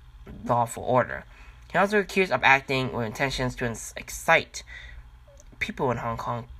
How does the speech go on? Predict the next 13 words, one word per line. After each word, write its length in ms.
to 100
procure 720
the 80
alterations, 800
the 140
alteration 840
otherwise 420
than 260
a, 180
by 300
a 100
lawful 500
means 380